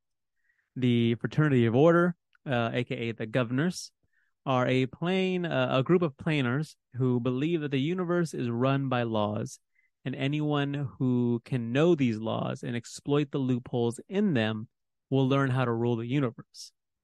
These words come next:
So Garabutos tries to be true to the spirit of the law, finding loopholes in the old laws to use and closing those that she can't exploit. Oh, and, and by the way, since the name is kind of a mouthful, the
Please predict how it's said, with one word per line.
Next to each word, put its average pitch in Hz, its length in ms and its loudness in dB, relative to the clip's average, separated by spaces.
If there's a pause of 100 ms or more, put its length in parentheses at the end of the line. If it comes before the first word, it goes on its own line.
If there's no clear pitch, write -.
(580)
So 127 380 2
Garabutos 135 720 0
tries 143 420 -4
to 127 260 -2
be 123 180 -2
true 196 340 2
to 185 120 -4
the 180 80 -2
spirit 135 340 0
of 139 60 -6
the 156 120 -2
law, 120 440 -2
finding 147 320 -2
loopholes 156 680 0
in 131 260 -4
the 127 200 -2
old 196 320 4
laws 120 380 0
to 135 120 -4
use 123 680 2 (360)
and 131 160 -4
closing 135 720 2
those 113 460 0
that 117 260 -4
she 117 380 -8 (120)
can't 131 400 -2
exploit. - 440 -6 (960)
Oh, 170 180 2
and, 165 220 -2
and 143 180 2
by 165 140 4
the 156 100 4
way, 139 120 4
since 160 300 -2
the 123 500 2
name 127 320 0
is 110 140 -4
kind 123 240 -2
of 113 60 -2
a 110 60 0
mouthful, 113 360 0
the 110 180 -2